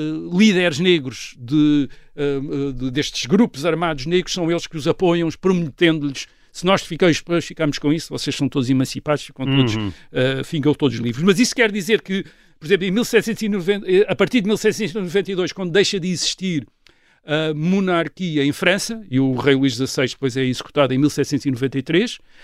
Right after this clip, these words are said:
Speaker 1: eh, estes exércitos negros passam a sua, ahm, a sua, eh, fidelidade para o rei de Espanha. E tornam-se, portanto, exércitos do, eh, rei de Espanha para combater a França republicana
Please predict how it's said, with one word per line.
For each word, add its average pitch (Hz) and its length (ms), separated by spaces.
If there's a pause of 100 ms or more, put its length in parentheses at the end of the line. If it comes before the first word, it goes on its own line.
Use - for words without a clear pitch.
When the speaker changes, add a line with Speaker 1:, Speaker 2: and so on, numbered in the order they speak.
(260)
Speaker 1:
eh, 208 240
estes 208 220
exércitos 196 560
negros 202 280
passam 208 480
a 175 60
sua, 202 580 (400)
ahm, 160 640 (140)
a 156 80
sua, 185 360
eh, 147 460
fidelidade 185 600
para 196 160
o 190 40
rei 190 140
de - 60
Espanha. 139 380 (260)
E 135 80
tornam-se, 175 400
portanto, 170 300
exércitos 156 560
do, 160 260 (340)
eh, 151 720
rei 151 160
de - 60
Espanha 233 400
para 220 140
combater 196 480
a 175 40
França 180 360
republicana 160 840